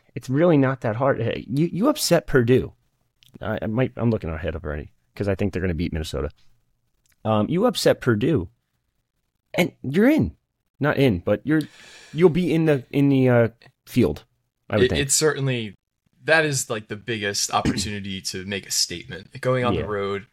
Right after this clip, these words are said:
Speaker 2: They did it last year, so this, some of these guys in this team know what it's gonna take.
Speaker 1: Mm-hmm.
Speaker 2: But you win the Purdue game, and it really does kind of wash away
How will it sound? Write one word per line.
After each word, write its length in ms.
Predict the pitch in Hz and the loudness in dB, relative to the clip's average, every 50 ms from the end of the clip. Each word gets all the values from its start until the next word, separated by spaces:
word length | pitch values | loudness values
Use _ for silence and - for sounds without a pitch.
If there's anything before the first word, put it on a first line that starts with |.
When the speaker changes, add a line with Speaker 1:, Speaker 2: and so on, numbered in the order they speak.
| _ _ | _ _
Speaker 2:
They 100 | - 117 | -12 -8
did 200 | 120 - 165 180 | -2 4 4 4
it 100 | 185 185 | 4 4
last 400 | 120 123 143 151 160 151 - - | 2 2 4 4 2 0 -2 -4
year, 240 | 170 165 165 175 175 | -2 0 0 0 0
so 160 | 170 - - | -2 -2 -4
this, 140 | 127 120 139 | -6 -6 -6
some 200 | - - 160 151 | -4 -2 -2 -2
of 60 | 156 | -2
these 160 | 156 156 151 139 | -2 -4 -2 0
guys 260 | 151 147 151 151 143 | 2 4 4 4 2
in 60 | 151 | -2
this 180 | 147 139 - - | -2 -2 -2 -2
team 200 | - 147 143 135 | -2 -2 0 0
know 100 | 127 127 | 0 0
what 140 | 139 143 | 0 -2
it's 140 | 147 139 - | -2 -4 -6
gonna 180 | - - 135 131 | -4 -4 -4 -4
take. 300 | 135 - 123 120 127 110 | -2 -2 0 0 0 -2
Speaker 1:
Mm-hmm. 120 | 104 98 - _ _ _ _ _ _ _ _ - | -4 -8 -12 _ _ _ _ _ _ _ _ -10
Speaker 2:
But 120 | - 117 117 | -8 -6 -6
you 100 | 117 120 | -4 -4
win 240 | 120 151 170 180 | -2 0 2 2
the 60 | 170 147 | 0 0
Purdue 320 | 139 - 143 131 131 135 | -2 -2 -2 -2 -2 -2
game, 460 | 127 143 143 143 143 143 147 147 143 - _ _ _ _ _ - | -2 -2 -2 0 0 -2 -4 -6 -8 -14 _ _ _ _ _ -4
and 440 | 120 117 117 120 113 113 113 101 - - | -2 -2 0 0 -2 -4 -6 -10 -12 -8
it 160 | - 135 151 - | -6 -6 -4 -2
really 280 | 147 147 147 139 127 | 0 0 2 2 0
does 580 | 113 104 123 113 113 110 107 104 104 - - - | 0 0 -2 -2 0 -2 -2 -4 -4 -6 -8 -6
kind 300 | - - 110 104 107 104 | -6 -6 -4 -4 -4 -4
of 180 | 95 95 - | -8 -10 -12
wash 460 | - 101 101 101 101 104 113 - - - | -8 -4 0 2 2 2 0 -2 -8 -10
away 480 | 101 98 104 101 98 95 95 92 - | -8 -6 -4 -4 -4 -4 -6 -8 -12